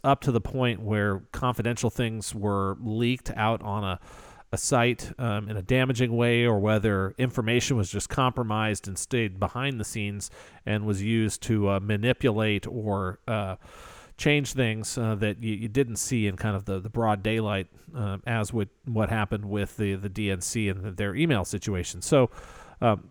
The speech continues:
lots of, of great cybersecurity professionals out there with, with high ethics, and they said, "You know what? We can't allow this to happen again in twenty twenty." So they started reaching out to their, their local political parties. They started reaching out to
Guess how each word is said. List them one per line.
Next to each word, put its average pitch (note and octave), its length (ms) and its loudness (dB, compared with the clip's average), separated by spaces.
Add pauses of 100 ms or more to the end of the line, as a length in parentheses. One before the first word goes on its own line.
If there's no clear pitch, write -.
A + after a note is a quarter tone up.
lots D3 340 4
of, B2 240 0
of A2+ 140 -2
great B2+ 260 2
cybersecurity C3 560 2
professionals A#2 520 2
out G#2+ 220 4
there G2+ 220 4
with, F2+ 260 -4
with G2+ 160 -2
high C#3 240 4
ethics, A#2 480 2
and G2 80 -6
they F#2+ 80 -2
said, G#2 240 -2
"You A2+ 60 -2
know B2 120 0
what? A#2+ 180 2
We C3+ 180 0
can't D3+ 440 -4
allow A2+ 320 4
this G#2 200 -2
to G#2+ 80 0
happen G#2 440 0
again G#2 360 -2
in F#2+ 80 -4
twenty G2+ 280 -4
twenty." C4+ 400 0 (480)
So F#3 340 6
they D#3 160 4
started F3+ 340 4
reaching B2 340 0
out A2+ 240 0
to B2 280 4
their, A2+ 360 2
their A#2 200 2
local A2 400 4
political A#2 400 2
parties. A2 560 2
They F#2+ 160 0
started A2+ 360 2
reaching A2 340 0
out A2 240 0
to A2+ 280 2